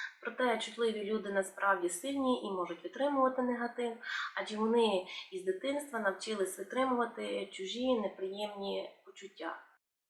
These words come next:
Разом із тим, чутливі люди часто перебирають стани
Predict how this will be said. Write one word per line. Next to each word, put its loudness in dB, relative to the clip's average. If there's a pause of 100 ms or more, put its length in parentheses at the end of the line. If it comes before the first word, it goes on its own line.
(240)
Разом 12
із -6
тим, -4
чутливі 0
люди 0
часто 6
перебирають 8
стани 6